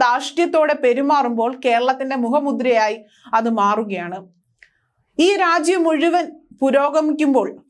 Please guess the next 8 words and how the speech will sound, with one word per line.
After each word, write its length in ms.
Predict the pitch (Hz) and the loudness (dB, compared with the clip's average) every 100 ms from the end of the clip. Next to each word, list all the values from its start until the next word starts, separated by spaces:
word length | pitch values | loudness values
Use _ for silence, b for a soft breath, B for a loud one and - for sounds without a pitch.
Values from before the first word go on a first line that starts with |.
| 247 | -2
കേരളം 300 | 233 254 262 254 | 0 0 0 0
മാത്രം 380 | 254 254 285 277 254 | 0 -2 -2 -2 -2
നിന്നിടത്ത് 460 | 262 294 302 302 285 | -2 0 -2 -2 -4
നിൽക്കുകയോ 580 | 262 254 294 269 254 226 277 - | -2 -2 -2 0 0 0 -2 -4
പിന്നിലേക്ക് 500 | 254 247 285 294 302 262 | -2 0 0 0 -2 0
പോവുകയോ 480 | 240 262 254 277 208 196 | 0 0 -2 0 0 0
ചെയ്യുന്നു. 340 | 190 196 202 208 - - _ B B B 320 | -2 -2 -4 -6 -10 -18 _ B B B 0
ഒരു 120 | 370 | 2